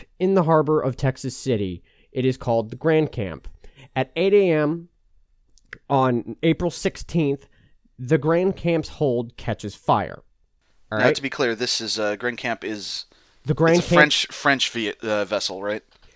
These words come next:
Speaker 1: Yes, originally it was actually a United States vessel. We actually gave it off to the Fran-, the French post-World War Two,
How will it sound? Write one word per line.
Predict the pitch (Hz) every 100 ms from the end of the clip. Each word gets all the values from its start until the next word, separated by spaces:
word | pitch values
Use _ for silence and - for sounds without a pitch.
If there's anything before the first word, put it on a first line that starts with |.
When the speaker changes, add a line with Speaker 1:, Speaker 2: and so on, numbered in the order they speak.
| _
Speaker 1:
Yes, | 151 127 -
originally | 147 202 262 214
it |
was | 151
actually | 147 139 - 143 131
a | 117 117
United | 113 110 110 107 104 104 113 107 90
States | - 120 120 -
vessel. | 107 98 - 95
We | 101
actually | 107 120 - 113
gave | 104 113 110
it | 107
off | 107 107 -
to | 110
the | 92
Fran-, | - 110 110 - - -
the | 104
French | 113 104 - -
post-World | 120 101 - 104 95
War | 98
Two, | - 110 107 95